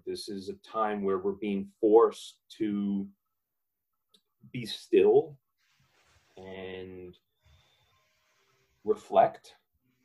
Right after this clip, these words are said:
And those are good things. And we can utilize this time for that. People are constantly saying, "I don't have the time to do many things, X, Y, and Z. I don't have the time to do this. I don't have the time to do that." Well, guess what? Now you have the time.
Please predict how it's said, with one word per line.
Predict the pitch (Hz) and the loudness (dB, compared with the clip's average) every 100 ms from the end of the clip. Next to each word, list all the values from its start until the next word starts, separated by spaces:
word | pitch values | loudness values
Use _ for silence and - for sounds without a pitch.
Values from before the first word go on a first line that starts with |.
| _ _ | _ _
And | 101 | -6
those | 120 123 | -4 -4
are | 123 | -6
good | 123 - | -6 -6
things. | 175 - - - _ _ _ | -6 -6 -14 -20 _ _ _
And | 95 98 | -14 -12
we | 104 | -12
can | 101 110 | -10 -8
utilize | 101 135 117 90 90 | -6 0 4 2 0
this | 98 | -10
time | - - 92 90 90 - | -12 -8 -8 -8 -12 2
for | 113 90 | 4 4
that. | 85 80 - _ _ | 2 -4 -6 _ _
People | 131 135 180 117 - _ _ - | -16 -2 0 0 -2 _ _ -6
are | 107 | -6
constantly | - - 123 147 117 98 | -8 -4 -4 -2 -8 -10
saying, | - 127 120 110 101 | -8 -6 -4 -2 2
"I | |
don't | 135 | 4
have | 143 135 | 4 2
the | |
time | 120 127 127 123 107 | -4 -4 -2 -4 -6
to | |
do | 104 107 110 - _ _ _ _ _ - - | -6 -2 -2 -4 _ _ _ _ _ -20 -4
many | 127 127 | 0 0
things, | 113 90 85 | -2 -8 -4
X, | 131 - | -4 -2
Y, | 123 | -2
and | 104 98 | 0 -2
Z. | 87 | 0
I | 98 | 4
don't | 147 | 6
have | 151 | 6
the | 131 | 2
time | 107 117 110 | -2 -4 -4
to | |
do | 104 104 | -8 -4
this. | 98 92 107 | -2 -2 -2
I | |
don't | 123 | -2
have | 131 | -2
the | 113 | -4
time | 107 110 | -6 -6
to | 101 | -6
do | 104 | -2
that." | 98 82 - _ _ _ - | 2 2 0 _ _ _ -4
Well, | 113 | -2
guess | 156 156 | -2 -2
what? | 165 196 - - _ _ _ _ | 0 0 0 -8 _ _ _ _
Now | - 202 | -8 -4
you | 208 | -4
have | 190 - | -6 -10
the | |
time. | - 202 247 - | -4 0 0 0